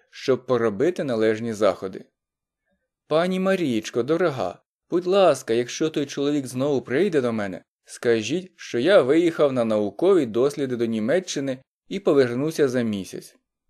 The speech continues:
А до того ще одно. Я маю, як ви знаєте, усі мої лекції у вівторок і в середу. Я перенесу їх нишком на четвер і на п'ятницю.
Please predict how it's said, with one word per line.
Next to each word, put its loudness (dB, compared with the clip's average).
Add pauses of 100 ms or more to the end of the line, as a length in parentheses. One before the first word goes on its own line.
(300)
А 6
до 2
того 2
ще 4
одно. 2 (340)
Я 2
маю, 2
як 0
ви 2
знаєте, 2
усі 0
мої 0
лекції 0
у 0
вівторок 4
і -4
в -8
середу. 2 (600)
Я 4
перенесу -2
їх -2
нишком -6
на -2
четвер -2
і -12
на -8
п'ятницю. -2